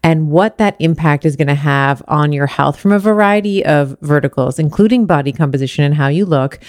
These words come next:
but also energetic capacity and energetic efficiency. And this is important for us as we age. We wanna make sure that we are pr-, at least preserving our energetic capacity and efficiency, if not continuing to build upon it.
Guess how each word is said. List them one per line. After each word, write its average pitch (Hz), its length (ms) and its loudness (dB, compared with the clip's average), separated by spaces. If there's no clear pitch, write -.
but 175 120 2
also 202 420 2
energetic 151 720 0
capacity 165 880 0
and 156 180 -2
energetic 147 600 0
efficiency. 147 600 -2
And 139 140 0
this 165 140 0
is 196 120 0
important 151 440 -2
for 143 180 0
us 135 260 -2
as 147 340 2
we 147 160 -2
age. 170 380 0
We 151 100 2
wanna 151 260 2
make 147 180 -2
sure 151 220 0
that 143 120 -2
we 143 200 0
are 139 240 0
pr-, - 160 -2
at 175 120 2
least 226 360 0
preserving 156 760 0
our 160 180 0
energetic 160 440 0
capacity 165 640 0
and 160 120 0
efficiency, 180 680 -2
if 156 200 -2
not 147 320 0
continuing 143 580 -2
to - 120 -6
build 139 380 0
upon 120 320 -4
it. - 200 -8